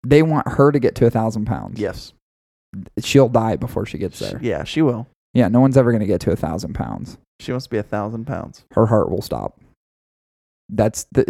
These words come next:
Speaker 1: that, it's, those kinds of things are insanity. The fact that no one has intervened in their life to control the situation is beyond me.
Speaker 2: I literally wanna quote something that comes to memory that this guy said.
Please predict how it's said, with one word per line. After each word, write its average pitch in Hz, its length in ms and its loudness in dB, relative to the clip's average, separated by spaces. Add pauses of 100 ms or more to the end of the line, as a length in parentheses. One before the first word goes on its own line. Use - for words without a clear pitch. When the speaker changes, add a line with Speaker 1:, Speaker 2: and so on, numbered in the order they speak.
Speaker 1:
that, 131 200 2 (100)
it's, 131 240 0 (760)
those 147 260 4
kinds 175 240 2
of 139 80 2
things 120 340 2
are 110 540 0
insanity. 113 560 0
The 127 100 2
fact 151 280 2
that 160 120 0
no 131 280 6
one 131 380 4
has 110 640 0 (280)
intervened 123 760 2
in 120 120 2
their 113 160 0
life 107 420 -2 (680)
to 147 100 2
control 120 340 2
the 120 80 2
situation 113 580 0
is 107 160 -4
beyond 95 380 -4
me. - 60 -2
Speaker 2:
I 190 180 2
literally 170 560 4
wanna 135 340 0
quote - 640 -2 (240)
something 110 600 -8
that 104 220 -6
comes 117 280 -8
to 107 80 -4
memory 101 420 -6
that 95 200 -4
this 95 220 -8
guy 87 240 -6
said. - 360 -12